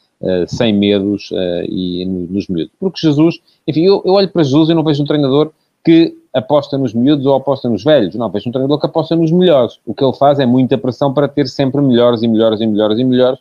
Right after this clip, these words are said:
e ir buscá-los ao mercado. E é isso que está a fazer neste momento também, eh, no, eh, Benfica.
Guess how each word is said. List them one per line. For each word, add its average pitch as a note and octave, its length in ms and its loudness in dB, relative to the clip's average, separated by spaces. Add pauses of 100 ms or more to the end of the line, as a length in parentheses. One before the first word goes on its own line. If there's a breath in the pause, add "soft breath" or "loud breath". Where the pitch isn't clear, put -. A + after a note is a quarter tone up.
(300)
e C3+ 140 2
ir A#2+ 60 2
buscá-los G2+ 440 -2
ao G2+ 100 0
mercado. G2+ 400 -4
E F2+ 60 -4
é F2+ 60 -2
isso F#2+ 160 -4
que - 60 -16
está F#2+ 160 0
a F2+ 40 -2
fazer F2+ 340 -6 (340)
neste A2 320 0
momento G2 400 -4
também, G2+ 300 -2 (400 loud breath)
eh, A2 280 0
no, C#3+ 340 4
eh, G#2+ 160 0
Benfica. A#2 400 -4